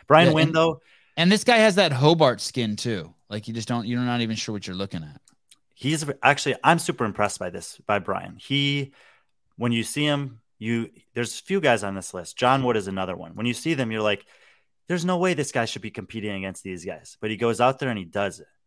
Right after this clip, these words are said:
Speaker 1: He's pretty good. I feel like he has
Speaker 2: You mean 'cause he looks so young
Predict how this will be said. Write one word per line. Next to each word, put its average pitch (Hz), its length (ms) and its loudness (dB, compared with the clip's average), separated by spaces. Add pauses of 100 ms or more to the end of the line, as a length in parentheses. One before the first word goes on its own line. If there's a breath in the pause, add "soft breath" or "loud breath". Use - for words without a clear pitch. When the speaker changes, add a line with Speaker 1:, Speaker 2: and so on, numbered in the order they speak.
Speaker 1:
He's 120 220 -8
pretty 139 220 -4
good. 95 200 -4
I 101 120 2
feel 139 180 -2
like 120 160 0
he 120 220 -6
has 107 420 -2 (220 soft breath)
Speaker 2:
You 160 160 4
mean 214 120 6
'cause 202 160 4
he 170 120 4
looks 180 200 2
so 175 160 4
young 151 580 2